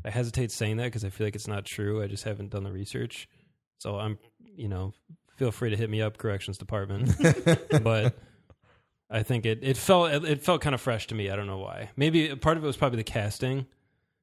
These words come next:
Speaker 1: Uh, like, Joel Edgerton playing such a creeper <laughs> was, was kinda, kinda cool and,
Speaker 2: Yeah.
Speaker 1: and not expected. And Jason Bateman playing the relatively complex character that he does seemed unexpected too. So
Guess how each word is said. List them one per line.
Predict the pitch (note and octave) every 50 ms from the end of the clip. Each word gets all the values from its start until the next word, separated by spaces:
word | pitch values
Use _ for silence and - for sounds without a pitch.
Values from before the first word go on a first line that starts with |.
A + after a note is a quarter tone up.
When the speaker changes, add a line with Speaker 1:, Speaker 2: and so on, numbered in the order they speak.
| _ _ _ _
Speaker 1:
Uh, | - G2+ G2+ G2+ G2+ G2 G2+ G2+ G#2
like, | A2+ A#2+ A#2+ A2+
Joel | C3 C3 B2
Edgerton | B2 B2 - - B2+ A2+
playing | - B2+ A#2 A2+
such | - A2 -
a | A#2
creeper | - - - - B2+ A#2 A2+ C#3+ C3+
<laughs> | D3 D3
was, | E3+ F3 C#3+ B2+ B2+ C3 C#3
was | C#3 B2+ B2 A#2+ A#2
kinda, | - - C3 A#2+ A#2 A2+ A2 A2 - _ -
kinda | C#3+ C3 B2 A#2
cool | - - C3 B2+ B2+ B2+ B2+ B2+ B2 A#2+
and, | G#2+ G2+ F2 A2 A2 E2
Speaker 2:
Yeah. | -
Speaker 1:
and | A#2+ A2+
not | A2+ G#2+ A2 A2
expected. | G#2+ - - - - G#2+ G#2 - - G#2 G2+ G2 G2 F#2+
And | F#2 F#2 F#2 F#2+ - _ _ _ - _
Jason | - A2+ - A#2 G#2+ G2+
Bateman | G#2+ G#2 G#2+ G#2+ G#2+ G2+ G2+ G2 G2 G2 G2 - - _ - _ - _ _ _
playing | - A#2 G#2+ G#2 G#2 G2+
the | G#2 G2 G2 G2 G2+
relatively | G#2 G2+ G2+ G2+ F#2+ - A2+ G#2 G2+
complex | G2 - A2+ G#2 G2+ - - G#2 G2+ - -
character | - A2+ G#2 G2 F#2+ G2+
that | G2 F#2+
he | G2 G2
does | G#2+ F#2+ F#2 G2 G2 G2+ - -
seemed | - A2 G#2 G2+ G#2
unexpected | G#2 G#2 G#2 G2+ - - - G2+ G2 - G2 F#2
too. | - G#2 G#2 G2 G2 G2
So | - - - F#2+ F#2+ F#2+ G2